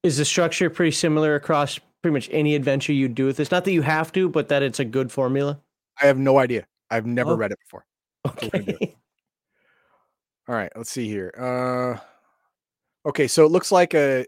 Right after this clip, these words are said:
Speaker 2: introduction starts off, "Amidst the ancient trees takes place in the summer of nineteen." Okay, this is all for the keeper.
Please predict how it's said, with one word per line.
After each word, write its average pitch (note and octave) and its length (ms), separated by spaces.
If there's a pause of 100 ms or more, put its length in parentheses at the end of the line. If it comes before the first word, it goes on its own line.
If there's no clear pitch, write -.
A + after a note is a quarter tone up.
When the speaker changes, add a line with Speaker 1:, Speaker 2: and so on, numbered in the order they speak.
Speaker 2:
introduction D3+ 540
starts D3+ 460
off, C#3+ 640 (2500)
"Amidst D#3+ 300
the E3 180
ancient D#3+ 260
trees E3 480
takes D3 240
place D3 280
in C#3 80
the - 20
summer C#3+ 300
of C3 80
nineteen." C3 320
Okay, B2+ 180
this D#3 220
is F3 100
all E3+ 160
for E3+ 140
the E3 80
keeper. A#2 420